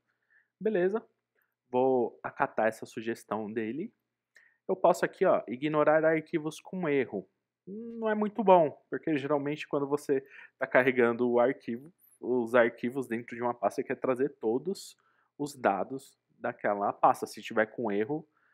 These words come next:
ah, você tem que dar um passo atrás e, e verificar o porquê tem algum arquivo com erro. Eu vou dar um OK. E ele vai abrir o Power Query. Vocês vão ver que a estrutura é bem diferente.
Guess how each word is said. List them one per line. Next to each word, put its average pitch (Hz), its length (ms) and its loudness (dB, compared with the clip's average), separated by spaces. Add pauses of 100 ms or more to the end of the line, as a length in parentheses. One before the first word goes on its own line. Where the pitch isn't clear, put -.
(300)
ah, 101 480 4
você 95 200 -8
tem 101 140 -6
que 107 100 -4
dar 101 80 4
um 123 140 -2
passo 117 340 0
atrás 95 440 -2
e, 151 300 -8
e 117 100 -8
verificar 120 500 -2
o 117 80 -2
porquê 143 880 -8 (600)
tem 147 200 -2
algum 143 280 -2
arquivo 139 400 -8
com 160 200 -8
erro. 90 180 -8 (840)
Eu 170 60 -12
vou 175 60 -4
dar 180 100 -4
um 175 80 -4
OK. 175 460 -6 (1300)
E 104 40 -10
ele 104 140 -4
vai 110 100 2
abrir 113 200 0
o 113 60 -2
Power 117 300 0
Query. 95 220 0
Vocês 98 280 -8
vão 117 180 -8
ver 123 240 -4 (440)
que 180 80 -2
a - 20 2
estrutura 185 920 -4 (440)
é 120 80 -8
bem 117 200 -6
diferente. 165 760 -4